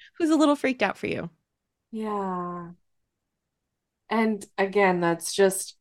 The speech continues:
Speaker 2: bringing in so much compassion to the coaching
Speaker 1: Yeah.
Speaker 2: relationship, which, I mean, doesn't always exist.
Speaker 1: Certainly not.
Speaker 2: Doesn't always exist. And we certainly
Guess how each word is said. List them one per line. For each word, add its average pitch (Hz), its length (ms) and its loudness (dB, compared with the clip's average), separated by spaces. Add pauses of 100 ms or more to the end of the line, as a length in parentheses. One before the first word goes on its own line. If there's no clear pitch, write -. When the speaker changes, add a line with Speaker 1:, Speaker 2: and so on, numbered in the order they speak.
Speaker 2:
bringing 196 460 2
in 165 300 -2
so 165 300 -2
much 156 280 -4
compassion 143 720 -4 (100)
to 151 200 -2
the 147 80 -4
coaching 160 140 0
Speaker 1:
Yeah. 143 220 0 (360)
Speaker 2:
relationship, - 360 -12 (1300)
which, 180 500 0
I 170 60 0
mean, 160 400 0 (1400)
doesn't 208 260 -4
always 302 240 4
exist. - 800 -2 (600)
Speaker 1:
Certainly - 400 -4
not. 147 260 -8 (460)
Speaker 2:
Doesn't 240 260 -8
always 220 260 -2
exist. 180 520 -4
And 180 360 0
we 196 200 2
certainly 185 760 0